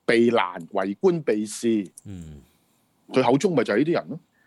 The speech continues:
Speaker 1: 但係嗰啲人係咩呢？正正就係知道蜜蜂竇我就唔會去撩嘅，係咪？有乜嘢事就唔好擺上台面，大家扎馬，台底四四六六，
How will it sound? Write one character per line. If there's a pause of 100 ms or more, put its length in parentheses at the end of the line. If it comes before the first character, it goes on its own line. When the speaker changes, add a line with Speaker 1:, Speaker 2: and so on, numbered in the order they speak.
(200)
Speaker 1:
但
係
嗰
啲
人
係
咩
呢？
正
正
就
係
知
道 (100)
蜜
蜂
竇
我
就
唔
會
去
撩
嘅， (1000)
係
咪？
有
乜
嘢
事
就
唔
好
擺
上
台
面，
大
家
扎
馬， (540)
台
底
四
四
六
六，